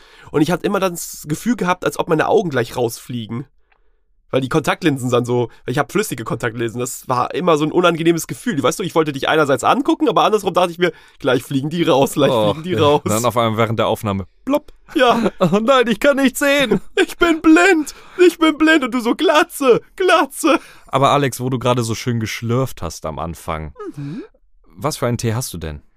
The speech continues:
Speaker 2: Wir
Speaker 1: Oh.
Speaker 2: wollen ja jetzt anfangen, Tee-Influencer zu werden.
Speaker 1: Oh ja,
Speaker 2: <laughs>
Speaker 1: stimmt, stimmt.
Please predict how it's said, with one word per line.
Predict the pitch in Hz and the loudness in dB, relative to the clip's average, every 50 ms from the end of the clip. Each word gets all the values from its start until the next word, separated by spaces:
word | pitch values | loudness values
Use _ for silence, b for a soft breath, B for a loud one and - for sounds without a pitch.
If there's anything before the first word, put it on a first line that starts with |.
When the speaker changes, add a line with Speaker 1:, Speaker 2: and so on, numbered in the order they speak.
| b b b b b b b b b - | b b b b b b b b b -6
Speaker 2:
Wir | 135 - | -4 -2
Speaker 1:
Oh. | 139 | 0
Speaker 2:
wollen | 135 147 139 | 0 2 2
ja | 131 | 2
jetzt | 127 120 - - | 2 2 0 0
anfangen, | - 117 113 - - 113 104 95 | -4 -4 -4 -4 -4 -6 -6 -6
Tee-Influencer | - - 120 117 120 107 95 95 - - - 87 85 85 87 - 90 80 | -6 -4 -2 -2 -2 -2 -2 -4 -8 -8 -8 -8 -8 -6 -8 -10 -12 -12
zu | - 87 78 | -12 -12 -10
werden. | 85 80 78 80 78 82 80 - b b b b | -8 -8 -8 -8 -8 -10 -14 -16 b b b b
Speaker 1:
Oh | - 170 | -2 -2
ja, | 165 220 - - - 226 214 156 | -2 0 -2 -2 0 -2 -2 -4
Speaker 2:
<laughs> | |
Speaker 1:
stimmt, | - - 294 254 254 277 262 - | -4 -6 -6 -2 -2 -2 -2 -2
stimmt. | - - - 302 302 269 208 147 | -6 -6 -6 -4 -4 -4 -4 -6